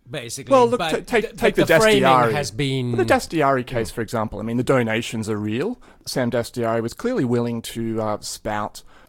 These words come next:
Speaker 2: a much more pro-China position on the South China Sea to, to solicit these types of, of donations. But unless we see that within the wider context of a,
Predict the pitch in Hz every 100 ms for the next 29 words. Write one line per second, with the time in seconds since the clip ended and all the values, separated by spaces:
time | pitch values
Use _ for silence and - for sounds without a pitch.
0 | - 127 131 - 117 - - 113 107 113
1 | 113 107 104 92 104 - 151 120 113 113
2 | 110 - 110 110 107 120 147 156 117 -
3 | 107 - 107 110 113 110 - - - _
4 | - 113 - 110 104 - 107 95 - 104
5 | 117 110 117 143 120 107 135 180 233 233
6 | 180 - 156 165 117 - - - - 131
7 | 127 127 120 104 117 139 139 113 - -
8 | 127 127 113 - 113 120